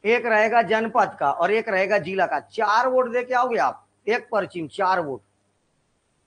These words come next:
जो पंचायत चुनाव कभी जीवन में दिया वो जानता है, जिस दिन जाएगा वो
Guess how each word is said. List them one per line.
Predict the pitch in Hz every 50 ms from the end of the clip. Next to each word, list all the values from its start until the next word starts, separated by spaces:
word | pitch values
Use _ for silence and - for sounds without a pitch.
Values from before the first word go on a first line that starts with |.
| _ _ -
जो | 190 220
पंचायत | 220 - 208 208 196 214 196 196 220 226
चुनाव | 226 - 208 214 208 214
कभी | 214 226 208 208 208
जीवन | 170 208 214 220 220
में | 220 220 214
दिया | 185 220 226
वो | 220 208 214 202
जानता | 190 180 170 165 151 165 143
है, | 123 123 110 95 - _ _ _ _ _ _ _
जिस | 139 214 233 190
दिन | 220 233 226
जाएगा | 196 214 208 208 220 220 233 240
वो | 233 220 226 -